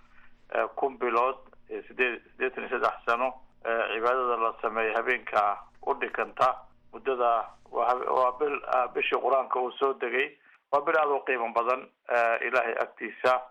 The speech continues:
آه، waana fursad dadka muslimiinta ah Ilaahay u siiyey inay cibaado badan ku samayn karaan xilliga, آه، bishaas Ramadaan, maalinteedana ay soomaan, habeenkeedana ay istaagaan, آه، Qur-aanka akhristaan,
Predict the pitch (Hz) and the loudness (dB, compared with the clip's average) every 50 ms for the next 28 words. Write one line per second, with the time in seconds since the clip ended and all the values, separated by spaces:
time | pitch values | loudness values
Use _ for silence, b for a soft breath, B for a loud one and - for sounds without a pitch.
0 | _ _ _ - 120 120 120 127 127 123 120 - - 131 - - - 156 151 - | _ _ _ -4 0 2 2 2 2 2 -2 -4 -6 -8 -6 0 0 0 0 0
1 | - _ _ 147 139 - - 139 127 127 123 - - 127 123 127 139 139 135 120 | -8 _ _ -4 -4 -2 -6 -6 -6 -6 -8 -4 -4 -4 -2 0 -2 -2 -2 -2
2 | - 117 113 117 120 127 127 135 127 120 120 - - - - - - 123 113 113 | 0 2 2 2 2 2 2 2 0 0 0 -4 -6 -8 -10 -8 -6 -4 0 0
3 | 117 - - - _ _ _ _ - 151 147 139 120 117 127 123 135 139 143 147 | 0 0 -2 -4 _ _ _ _ -2 0 2 2 0 0 0 2 2 2 2 2
4 | 139 135 135 123 120 117 - 143 135 - - 123 120 127 127 123 - - 117 113 | 2 2 2 0 0 -2 -2 -6 -2 0 -2 0 0 0 -2 -2 -2 0 0 0
5 | 110 101 - - 135 131 127 120 104 107 101 107 107 - - _ _ _ _ _ | 0 -2 -2 -4 -2 0 0 -2 -2 0 2 2 0 0 -6 _ _ _ _ _
6 | _ 127 123 117 117 117 143 135 - - 147 131 123 123 - - - - 123 120 | _ -2 -2 -2 0 0 -2 0 0 2 2 2 2 2 -2 -8 -2 0 0 2
7 | 117 120 117 120 127 135 135 - - 120 123 123 131 123 - 131 113 120 117 117 | 2 2 2 4 2 2 0 -2 0 0 0 0 0 -6 -8 -6 -4 -2 0 0
8 | 113 107 - - 113 110 110 117 123 123 120 110 110 107 113 123 120 113 - - | -2 -2 0 0 0 2 4 2 2 2 2 -2 -4 -2 0 0 -2 -2 -2 -2
9 | 123 117 113 113 113 110 - _ - 117 113 113 107 123 127 131 135 135 - _ | -2 -2 0 -2 -4 -6 -8 _ 0 0 0 2 2 2 2 2 0 -4 -10 _
10 | _ _ _ _ - 117 117 113 113 107 107 107 107 110 - - 117 123 123 120 | _ _ _ _ -6 -2 -2 0 2 2 2 2 0 -2 -2 0 2 2 2 2
11 | - - - 113 113 - - - 113 107 - _ - 120 120 123 127 127 127 | 0 0 0 0 0 0 -2 -6 -8 -8 -6 _ 2 2 4 4 2 0 -4